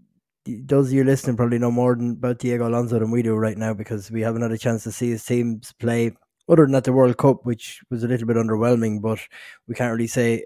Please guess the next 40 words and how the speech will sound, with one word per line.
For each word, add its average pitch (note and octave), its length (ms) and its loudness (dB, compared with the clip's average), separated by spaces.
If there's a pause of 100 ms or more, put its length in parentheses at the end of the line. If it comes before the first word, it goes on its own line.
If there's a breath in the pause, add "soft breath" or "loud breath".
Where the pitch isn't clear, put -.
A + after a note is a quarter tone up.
speak A#2+ 340 -2
a A2 40 4
whole B2 160 6
lot A#2+ 200 2
on A2+ 180 2
that. A#2+ 320 0 (240)
But D3 80 4
we D3 160 6
will, D#3 280 8 (400 loud breath)
uh, C3 280 0
once D3 220 -2
we C#3+ 80 0
get C#3+ 120 6
a D3 60 8
chance D3 280 2
to C#3 80 2
watch C3+ 240 4
his C#3 160 2
Sevilla B2+ 400 0
team A#2 380 -2 (640)
after, C3+ 320 2
and C3 180 -2
he B2+ 80 2
has C3 260 2
the A#2+ 120 2
h-, C#3 100 -2
entire D#3 380 6
international C#3 480 0
break C#3 220 2
now C3 120 0
to A#2 80 -4
figure C#3+ 320 -2
out C3 180 0
what C3+ 180 -4
he's B2+ 120 -10
going C3 220 -4
to A#2+ 100 -12
do C3 140 -6
next. C#3 460 -10 (1080 loud breath)
But D3 280 0